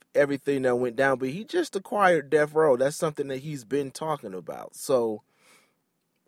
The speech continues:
I would like to see if this is going to ignite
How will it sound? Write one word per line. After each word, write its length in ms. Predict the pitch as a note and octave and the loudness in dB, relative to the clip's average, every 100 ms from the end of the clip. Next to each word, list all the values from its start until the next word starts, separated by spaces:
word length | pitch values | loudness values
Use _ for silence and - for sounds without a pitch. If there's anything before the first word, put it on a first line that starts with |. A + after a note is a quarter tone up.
| _ | _
I 120 | B2+ | 4
would 220 | C#3+ F3 - | 4 4 4
like 300 | D3 C3 - | 2 2 -4
to 120 | A#2+ | -8
see 440 | - C#3+ C#3+ B2+ | -6 -4 -4 -4
if 260 | A2+ A2+ - | -6 -8 -6
this 240 | C3 - | -8 -6
is 160 | A#2+ G#2+ | -10 -8
going 360 | A#2 A#2+ A#2+ A#2 | -4 -4 -4 -8
to 280 | C3 A#2 - | -8 -8 -8
ignite 960 | A2+ G#2 G2+ G#2+ A2+ B2 B2 - - | -10 -8 -10 -6 -4 -4 -8 -12 -20